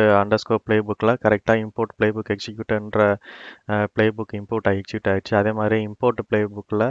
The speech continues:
include playbook-ல playbook executed. So, இதுவும் வந்துருச்சு. So, இது ஒரு எக்ஸாம்பிள். நம்ம include import-லயும் நம்ம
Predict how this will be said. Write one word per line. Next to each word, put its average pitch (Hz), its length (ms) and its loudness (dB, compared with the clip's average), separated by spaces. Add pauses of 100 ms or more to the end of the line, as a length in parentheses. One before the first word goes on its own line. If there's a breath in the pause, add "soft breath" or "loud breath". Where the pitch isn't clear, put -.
(600 soft breath)
include 123 400 2
playbook-ல 113 540 2 (260)
playbook 110 420 -2
executed. 104 640 -4
So, 101 220 -4
இதுவும் 104 280 -4
வந்துருச்சு. 98 480 -4 (640 loud breath)
So, 127 120 0 (160)
இது 120 220 2
ஒரு 113 220 4 (220)
எக்ஸாம்பிள். 110 520 0
நம்ம 104 220 -2
include 110 300 -2
import-லயும் 113 540 -2
நம்ம 104 160 -4